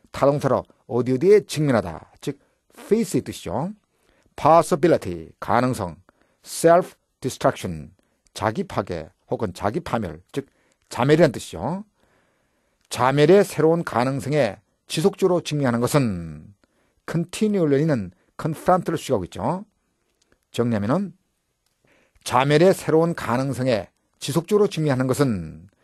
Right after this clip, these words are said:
현대인의 재앙인 것 같다. He emerged from World War Two. emerge, 나오다, 출현하다. 그는, 즉 현대인은 이 차 세계대전으로부터 출현하였다. Armed with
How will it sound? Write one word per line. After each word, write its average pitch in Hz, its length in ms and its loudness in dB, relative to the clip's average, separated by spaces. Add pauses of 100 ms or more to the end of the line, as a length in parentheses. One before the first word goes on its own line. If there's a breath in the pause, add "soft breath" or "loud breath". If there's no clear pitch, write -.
(160)
현대인의 135 680 2 (280)
재앙인 117 440 2
것 220 160 6
같다. - 400 -4 (920)
He 233 300 -2
emerged 165 600 4
from 143 300 -2
World 156 260 4
War 151 140 0
Two. 90 560 -8 (500)
emerge, 156 640 2 (180)
나오다, 107 440 2
출현하다. 139 580 -4 (800)
그는, 175 240 4
즉 156 160 -2
현대인은 156 720 2 (400)
이 147 180 -2
차 202 240 2
세계대전으로부터 135 840 -2
출현하였다. - 880 -4 (560)
Armed 143 440 4
with 139 320 0